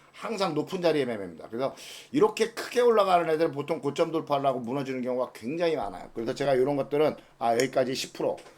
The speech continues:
그러면 십 프로 정도는 충분히 올라갈 수 있겠다 싶어서 고점 돌파의 매매를 아침에 수젠텍을 잡으라고 하는 겁니다. 그러니까 돌파할 수 있을 거라고 생각되는 것들, 이런 것들을 잡는 거예요. 어제 이것도 보시면 셀레믹스도 오늘 저희도 매매했지만,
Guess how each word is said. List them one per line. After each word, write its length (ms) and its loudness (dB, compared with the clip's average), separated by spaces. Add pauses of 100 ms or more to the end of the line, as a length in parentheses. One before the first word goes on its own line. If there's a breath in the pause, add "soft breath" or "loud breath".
(100 loud breath)
그러면 260 -2
십 180 -6
프로 140 -6
정도는 280 -4
충분히 320 -6
올라갈 320 2
수 100 -12
있겠다 320 -6
싶어서 380 -8
고점 240 -6
돌파의 300 -2
매매를 260 -6
아침에 400 -8
수젠텍을 560 -8
잡으라고 360 -6
하는 140 -12
겁니다. 320 -18 (360 soft breath)
그러니까 160 -6
돌파할 340 4
수 100 -6
있을 300 -4
거라고 320 0
생각되는 500 -6
것들, 400 -2 (320 soft breath)
이런 140 -4
것들을 240 -6
잡는 220 -8
거예요. 180 -8 (320 loud breath)
어제 400 6
이것도 260 2
보시면 380 2
셀레믹스도 580 -2
오늘 160 2
저희도 320 0
매매했지만, 800 0